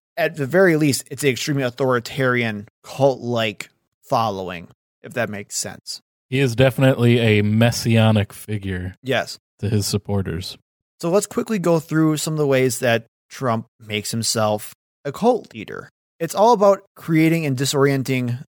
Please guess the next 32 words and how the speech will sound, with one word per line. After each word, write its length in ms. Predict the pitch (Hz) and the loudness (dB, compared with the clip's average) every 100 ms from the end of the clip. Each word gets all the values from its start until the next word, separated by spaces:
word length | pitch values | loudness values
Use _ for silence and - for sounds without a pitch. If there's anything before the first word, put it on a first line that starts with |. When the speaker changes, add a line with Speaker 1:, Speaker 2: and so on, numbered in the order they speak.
| _ | _
Speaker 1:
the 160 | 131 131 | -6 -4
individual, 420 | 123 110 117 107 | -2 -2 -4 0
right? 120 | 117 | -2
We 60 | 120 | 0
talk 140 | 147 135 | -2 2
about 180 | 131 | 2
the 60 | 135 | 2
idea 240 | 127 131 117 | 2 2 0
of 100 | 113 | 0
gaslighting 760 | 139 143 135 131 123 123 123 117 - | 2 2 2 0 0 0 -4 -8 -8
and 220 | 123 117 - _ _ | -6 -6 -10 _ _
lying 400 | 135 131 131 131 | 0 2 2 0
the 160 | 127 123 | -2 -2
entire 380 | 117 131 117 | -2 0 0
time. 280 | 110 117 104 | 0 -4 -4
I 60 | 113 | -4
mean, 140 | 131 | -2
even, 280 | 165 170 147 - | 0 -2 -6 -6
even 160 | 180 | -4
from 120 | 175 170 | -2 -2
the 80 | |
first 220 | 139 160 160 | 0 0 2
day 80 | |
of 80 | 131 | 0
his 100 | 123 | 0
presidency, 400 | - 214 180 135 | 0 0 2 -2
with 180 | 123 120 | -2 -2
it, 140 | 113 - | -4 -4
which 160 | 123 | -6
was 120 | 123 110 | -4 -2
the 100 | 123 | -2
inauguration, 760 | 117 117 147 202 147 135 139 | -2 -2 0 0 0 -4 -8